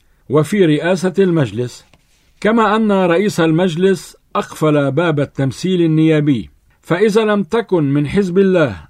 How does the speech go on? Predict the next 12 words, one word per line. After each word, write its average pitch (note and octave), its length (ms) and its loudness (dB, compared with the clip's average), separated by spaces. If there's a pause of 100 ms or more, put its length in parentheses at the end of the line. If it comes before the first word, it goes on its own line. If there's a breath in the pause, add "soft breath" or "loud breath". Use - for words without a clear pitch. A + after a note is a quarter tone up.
(120)
أو E3 100 0
من F3 160 -2
حركة D#3 500 -4 (160)
أمل، D#3+ 340 -2 (340)
فإنه F#3 720 2
يستحيل E3+ 640 0
عليك D#3 580 2 (380)
أن D#3+ 200 -2
تدخل D#3 680 2
نادي F#3+ 600 0
السبعة E3+ 400 -4
وعشرين، D3 600 -4